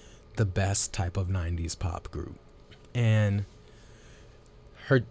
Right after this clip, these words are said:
at the beginning of the movie, we see that she's performing with her bandmates, and at the end of that performance, she makes an announcement that she's leaving the group. Like, she wants to start a new career as an actress. And, um,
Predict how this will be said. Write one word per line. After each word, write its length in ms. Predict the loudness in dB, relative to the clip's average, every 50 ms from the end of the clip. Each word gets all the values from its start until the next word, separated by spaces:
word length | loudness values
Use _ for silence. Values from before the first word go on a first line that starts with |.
| -10 -12 -12 -12 -20 -20 -20 -20 -18 -6 0 0
at 100 | 2 4
the 60 | 4
beginning 280 | 4 6 6 6 6 6
of 40 | 6
the 60 | 6
movie, 300 | 6 6 6 4 4 4
we 100 | 4 4
see 160 | 4 4 4
that 140 | 4 4 4
she's 160 | 4 2 0
performing 540 | 2 0 -2 0 2 2 4 4 4 4 4
with 160 | 2 2 2
her 100 | 2 2
bandmates, 560 | 2 2 0 0 0 0 0 -2 -2 -2 0 0
and 80 | 0
at 140 | 0 0 0
the 160 | -2 -2 0 2
end 180 | 2 2 2
of 140 | 2 0 0
that 220 | 2 0 0 0
performance, 600 | 0 -2 -2 0 0 0 0 2 0 0 -2 -2
she 140 | -2 0 2
makes 300 | 2 2 0 -2 -2 0
an 60 | 0
announcement 580 | 2 2 2 0 0 -2 -2 -2 -2 -2 -2 -2
that 140 | -4 -4 -4
she's 260 | -4 -4 -4 -4 -2
leaving 400 | -2 -2 0 0 0 0 0 -2
the 80 | -2 -4
group. 320 | -6 -6 -8 -8 -10 -12 -16 -20 -20 -20 -20 -20 -16 -8
Like, 140 | -6 -6 -4
she 140 | -2 -2 0
wants 280 | 0 0 -2 -2 -2 -2
to 80 | -2 -2
start 380 | -2 0 0 0 0 0 0
a 20 | 0
new 200 | 0 0 0 -2
career 440 | -2 -2 0 0 2 2 0 0 -2
as 120 | -2 -4 -4
an 120 | -4 -4
actress. 600 | -4 -4 -6 -6 -8 -8 -8 -8 -8 -8 -12 -12 -16 -20 -20 -20 -20 -20 -20 -20 -20 -20 -20 -14 -8
And, 600 | -4 -4 -2 0 0 0 -2 -2 -2 -4 -6 -8 -10 -16 -20 -20 -20 -20 -20 -20 -20 -20 -20 -20 -20 -20 -20 -20 -20 -20 -20 -12 -2 2
um, 640 | 4 4 6 6 4 4 4 2 2 2 0 -2